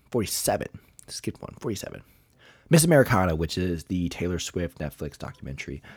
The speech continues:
Um, look, I like Taylor Swift. I think she's a, a good singer. I think she's a great country singer. I think she's a very good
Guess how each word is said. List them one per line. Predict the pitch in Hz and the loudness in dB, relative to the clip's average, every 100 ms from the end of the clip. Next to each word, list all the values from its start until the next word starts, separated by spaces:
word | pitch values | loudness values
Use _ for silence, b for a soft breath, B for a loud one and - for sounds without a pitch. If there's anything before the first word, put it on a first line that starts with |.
| B B B - | B B B -6
Um, | 90 87 80 76 - B B B _ | 0 0 0 -2 -8 B B B _
look, | 73 62 - - B B B _ _ _ _ - - - | -6 -6 -8 -18 B B B _ _ _ _ -20 -20 -6
I | 90 | -2
like | 87 | -2
Taylor | - 76 | -2 -4
Swift. | - - - - B B B B B B B B - | -4 -10 -12 -20 B B B B B B B B -14
I | |
think | 101 92 | -10 -4
she's | 110 95 92 | -2 0 0
a, | 87 80 80 | -2 -2 -2
a | 69 | -4
good | 78 87 | 0 -2
singer. | - 87 98 143 - _ | 0 0 2 0 -4 _
I | - | -14
think | 73 - | -14 -8
she's | 78 | -6
a | 87 | -6
great | 87 85 | -4 -6
country | - 92 107 | -8 -8 -8
singer. | - 104 104 110 - | -6 -4 -4 -6 -12
I | |
think | - - | -16 -12
she's | 76 | -10
a | 69 | -10
very | 80 76 80 76 73 69 _ _ | -10 -6 -4 -4 -6 -12 _ _
good | - 76 67 64 69 76 76 85 147 202 | -10 -8 -8 -8 -8 -4 -2 -2 -2 -4